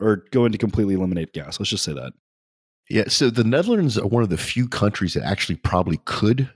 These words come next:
Speaker 2: do it, right? They have the perfect mix of geothermal and hydro energy, so they could.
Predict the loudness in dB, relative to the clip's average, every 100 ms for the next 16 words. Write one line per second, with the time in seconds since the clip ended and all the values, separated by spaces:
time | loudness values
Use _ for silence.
0 | -6 0 0 0 -6 -20 -20 -4 -2 2
1 | 2 0 0 0 0 2 0 0 0 2
2 | 0 -2 -4 -4 0 2 4 2 2 2
3 | 4 4 2 0 -2 -2 2 2 4 2
4 | 2 -2 0 0 -2 -6 -20 -20 _ -4
5 | 0 4 2 2 -4 0 2 0